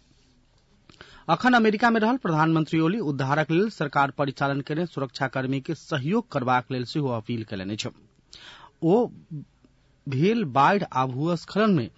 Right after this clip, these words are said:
जोखिम नहि होबय वला ठाम में सतर्कता अपनाबि कऽ रहबाक लेल आग्रह करैत सबके सझिया चुनौती बनल विपत्ति में मिल कऽ सामना करबाक लेल आग्रह केलनि अछि। प्रधानमंत्री ओली देशे भरि भेल क्षति के संबंध में स्वयं गृह मंत्री रमेश लेखक संग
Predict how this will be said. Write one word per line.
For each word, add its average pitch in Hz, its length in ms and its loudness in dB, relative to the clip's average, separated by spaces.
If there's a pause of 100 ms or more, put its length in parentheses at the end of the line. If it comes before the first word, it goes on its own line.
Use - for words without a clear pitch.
(240)
जोखिम 185 420 -2
नहि 165 200 2
होबय 160 280 0
वला 117 260 -2
ठाम 101 220 -8
में 156 180 0 (220)
सतर्कता 185 500 -2
अपनाबि 127 420 0
कऽ 147 100 -4
रहबाक 127 500 -2
लेल 143 180 -2
आग्रह 123 300 -8
करैत 180 260 -2 (100)
सबके 190 520 -2
सझिया 175 420 -2
चुनौती 190 420 0
बनल 127 280 -2
विपत्ति 131 500 -2
में 165 160 6 (340)
मिल 220 300 6
कऽ 156 140 0
सामना 110 360 -4
करबाक 95 420 -6
लेल 139 160 0 (280)
आग्रह 120 260 0
केलनि 101 280 -6
अछि। - 160 -4 (540)
प्रधानमंत्री 208 600 2
ओली 226 220 6
देशे 180 340 2
भरि 185 160 2
भेल 196 200 2
क्षति 147 360 -4
के 131 100 -4
संबंध 147 320 -2
में 220 160 -4
स्वयं 175 340 0
गृह 143 180 0
मंत्री 135 320 0
रमेश 127 340 -2
लेखक 107 320 -8
संग 202 180 2